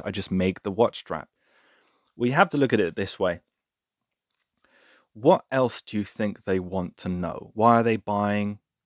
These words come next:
a bespoke watch strap? Why are they buying a custom watch strap, watch strap? Why are they buying an alligator card holder? Whatever, whatever you're making,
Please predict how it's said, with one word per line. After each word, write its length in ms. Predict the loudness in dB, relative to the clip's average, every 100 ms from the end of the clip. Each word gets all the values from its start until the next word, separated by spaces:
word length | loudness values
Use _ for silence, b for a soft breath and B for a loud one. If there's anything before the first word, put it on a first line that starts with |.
| _ _ _
a 80 | -14
bespoke 680 | -4 -4 -2 -4 -2 -4 -4
watch 320 | 0 0 -2
strap? 360 | -6 -4 -4 -2
Why 240 | 2 2
are 20 |
they 140 | 2 -2
buying 520 | 0 0 0 -2 -6
a 60 | -12
custom 520 | -14 -12 -10 -6 0
watch 220 | 0 -2
strap, 280 | -10 -8 -8 _
watch 200 | -10 -8
strap? 260 | -6 -6 -2
Why 300 | 4 6 6
are 20 |
they 140 | 2 -2
buying 540 | -2 -2 -2 -2 -6
an 140 | -10 -10
alligator 520 | -6 -4 -4 -6 -12
card 380 | -4 -2 -2 -2
holder? 480 | -2 -2 -4 -6 -8
Whatever, 520 | -10 -8 -10 -8 -8
whatever 440 | -2 -2 0 0
you're 100 | 2
making, 440 | 4 2 0 -8